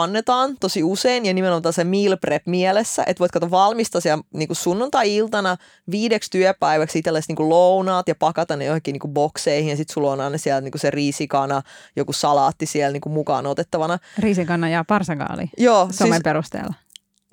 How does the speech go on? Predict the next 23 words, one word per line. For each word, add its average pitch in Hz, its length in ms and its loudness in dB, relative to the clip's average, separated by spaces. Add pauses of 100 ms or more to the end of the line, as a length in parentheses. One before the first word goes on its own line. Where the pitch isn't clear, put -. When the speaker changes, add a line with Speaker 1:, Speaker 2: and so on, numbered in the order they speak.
(240)
Speaker 1:
erityisesti 330 600 2
sellaisella 294 420 4
työpaikalla, 185 680 4
jossa 175 360 4
on 170 80 0
niinku 170 180 0
tällaista, 170 640 4 (300)
öö, 165 60 2 (640)
joku 185 220 0
esimerkiksi 254 260 0
lounaspaikka, 180 680 4
Speaker 2:
Mm, - 20 0
Speaker 1:
ruokala. 165 220 4
Speaker 2:
linjastoruokala. 165 680 0 (100)
Speaker 1:
Niin. 220 260 2 (560)
Speaker 2:
Sehän 190 140 0
on 185 80 0
tosi 180 120 0
Speaker 1:
Kuinka 415 220 6
Speaker 2:
hyvä 339 120 4
Speaker 1:
paljon, 311 220 8
Speaker 2:
hinta-laatusuhde. 240 420 4
Speaker 1:
joo, 233 200 8